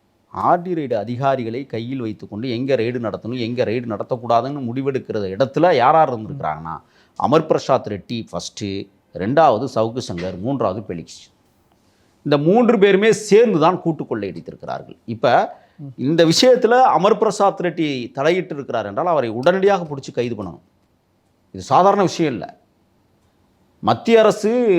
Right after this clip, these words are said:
Speaker 1: வருமான வரித்துறை அதிகாரிகளையே, இப்ப அந்த அதிகாரிகள் யார் யார் இதுல சம்பந்தப்பட்டிருக்கா, இந்த அதிகாரிகள் எப்படி வந்து பெண்களை வந்து பயன்படுத்திக்கிட்டாங்க,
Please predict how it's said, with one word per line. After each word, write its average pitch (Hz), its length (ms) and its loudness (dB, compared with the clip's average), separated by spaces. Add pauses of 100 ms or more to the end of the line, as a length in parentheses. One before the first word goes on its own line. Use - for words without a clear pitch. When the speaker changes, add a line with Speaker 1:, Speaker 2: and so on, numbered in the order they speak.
(760)
Speaker 1:
வருமான 233 560 4
வரித்துறை 196 420 4
அதிகாரிகளையே, 139 840 2 (260)
இப்ப 175 200 2
அந்த 160 160 6
அதிகாரிகள் 254 500 6
யார் 175 180 6
யார் 156 160 4
இதுல 135 180 -2 (120)
சம்பந்தப்பட்டிருக்கா, 110 600 -8 (720)
இந்த 156 180 2
அதிகாரிகள் 233 720 4
எப்படி 185 380 4
வந்து 143 260 2 (520)
பெண்களை 160 460 2
வந்து 110 280 -6 (520)
பயன்படுத்திக்கிட்டாங்க, 90 760 -6